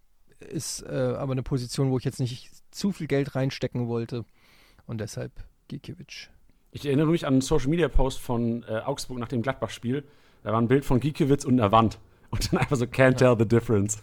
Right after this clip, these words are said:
Speaker 2: <laughs>
Speaker 1: Ja, ist mal echt ein
Speaker 2: Ja.
Speaker 1: unterschätzter Torhüter, finde ich. Also würde mich auch nicht wundern, wenn der irgendwann mal Augsburg Richtung sch-, äh, größeren Club verlässt.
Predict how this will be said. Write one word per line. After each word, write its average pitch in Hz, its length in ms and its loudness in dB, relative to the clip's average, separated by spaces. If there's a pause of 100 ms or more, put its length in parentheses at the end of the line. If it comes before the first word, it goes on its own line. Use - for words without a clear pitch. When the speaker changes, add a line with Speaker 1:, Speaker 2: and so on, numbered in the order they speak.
Speaker 2:
<laughs> - 340 -10
Speaker 1:
Ja, 175 120 6
ist 202 120 0
mal 175 140 4
echt 160 260 0
ein 202 60 -4
Speaker 2:
Ja. 196 40 -2
Speaker 1:
unterschätzter 196 480 -2
Torhüter, 160 440 -2
finde - 240 -10
ich. - 160 -14
Also 135 240 -6
würde 156 120 0
mich 165 240 -2
auch - 140 -6
nicht 170 160 -6
wundern, 156 300 -2
wenn 147 140 -4
der 147 180 -4
irgendwann 147 360 -4
mal 143 180 -4
Augsburg 147 600 -12
Richtung 135 320 -8
sch-, - 260 -16
äh, 127 220 -4
größeren 135 480 -2
Club - 240 -6
verlässt. - 480 -12